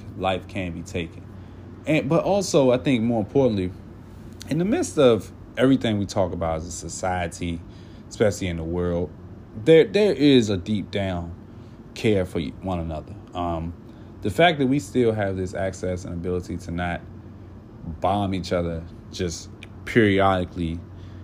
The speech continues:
every day around the world. I mean, we doing it, but we not doing it. You feel me?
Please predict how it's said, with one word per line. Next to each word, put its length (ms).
every 400
day 500
around 360
the 60
world. 460
I 40
mean, 180
we 80
doing 380
it, 120
but 120
we 100
not 320
doing 300
it. 80
You 80
feel 240
me? 140